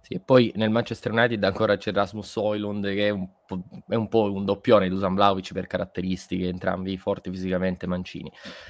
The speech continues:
Per cui vedremo, è chiaro, però è chiara la necessità della Juventus di trovare un vice Vlahovic a gennaio e una soluzione per Vlahovic in vista della prossima estate. Chiudiamo con questo appuntamento dedicato al mercato della Juventus.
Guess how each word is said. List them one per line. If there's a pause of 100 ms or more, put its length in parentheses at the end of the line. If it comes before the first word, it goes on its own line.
Per
cui
vedremo,
è
chiaro,
però
è
chiara
la
necessità
della
Juventus
di
trovare (300)
un
vice
Vlahovic
a
gennaio
e
una
soluzione
per
Vlahovic
in
vista
della
prossima (440)
estate.
Chiudiamo
con
questo
appuntamento
dedicato
al
mercato
della
Juventus.